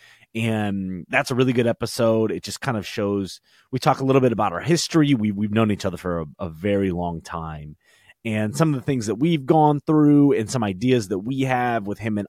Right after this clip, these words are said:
I. You know, I've been trying to get him on for a while now, so I'm really grateful that we finally got to make it happen. And yeah, um, so definitely check out that episode, uh, that drops on the twenty-sixth,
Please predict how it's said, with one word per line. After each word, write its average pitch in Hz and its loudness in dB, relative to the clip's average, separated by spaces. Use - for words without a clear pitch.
I. 156 2
You 139 2
know, 107 2
I've 110 0
been 131 -4
trying 107 -4
to 101 -6
get 98 -6
him 104 -4
on 95 -4
for 113 -2
a 90 0
while 101 0
now, 90 -4
so 101 -6
I'm 107 -2
really 107 0
grateful 98 -6
that 92 -6
we 87 -10
finally 92 -8
got 87 -12
to 87 -12
make 87 -10
it 85 -18
happen. 101 -6
And 82 -6
yeah, 110 -2
um, 92 -2
so 120 -2
definitely 165 2
check - -2
out 196 2
that 165 4
episode, 123 2
uh, 101 -2
that 110 -4
drops 113 -2
on 110 -2
the 104 -2
twenty-sixth, - -4